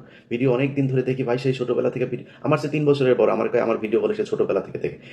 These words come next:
এরকম পাবলিকও আছে। তারা কথা শুনে অন্তত। নতুন যারা এসছে, যারা আমাদের কারণে যাদেরকে পাল্টানো হয়েছে, তারা এসে কথাও শোনে না। এই অবস্থা তৈরি হয়েছে। তো পাল্টায় লাভ কি? চলুক, যেমনে চলছে চলতে থাকুক। বিএনপি যদি মনে করে সব তাদের শুভাকাঙ্ক্ষী,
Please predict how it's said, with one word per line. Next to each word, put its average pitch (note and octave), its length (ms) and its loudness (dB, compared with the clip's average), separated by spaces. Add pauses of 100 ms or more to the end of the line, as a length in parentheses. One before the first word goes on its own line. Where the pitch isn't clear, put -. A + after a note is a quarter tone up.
(120)
এরকম C3+ 260 2
পাবলিকও G#2+ 320 2
আছে। F#2 220 0 (600)
তারা G3 500 6 (960)
কথা C#3+ 160 2
শুনে A#2 200 0
অন্তত। G2 380 -4 (240)
নতুন C#3 260 8
যারা F#3+ 160 10
এসছে, E3 220 6
যারা A#2 220 2
আমাদের B2+ 300 0
কারণে C3+ 280 0 (300)
যাদেরকে G#2+ 280 -2
পাল্টানো C#3 400 2
হয়েছে, C3+ 260 2 (380)
তারা D3+ 140 0
এসে C#3+ 180 -2
কথাও A#2 240 2
শোনে F#2+ 220 -4
না। - 80 -10 (180)
এই C3 120 6
অবস্থা A#2+ 300 2
তৈরি F#2 200 -2
হয়েছে। F2 160 -4
তো - 100 -8
পাল্টায় F#3+ 300 6
লাভ C3+ 200 4
কি? B2 100 -10 (300)
চলুক, G3+ 280 6
যেমনে F3+ 200 6
চলছে E3 260 -4
চলতে C#3+ 240 2
থাকুক। C#3+ 400 -4 (260)
বিএনপি A#2 260 -2
যদি C3 180 0
মনে D3+ 200 4
করে D3 240 6 (340)
সব C3 160 -4
তাদের - 160 2
শুভাকাঙ্ক্ষী, B2+ 600 -2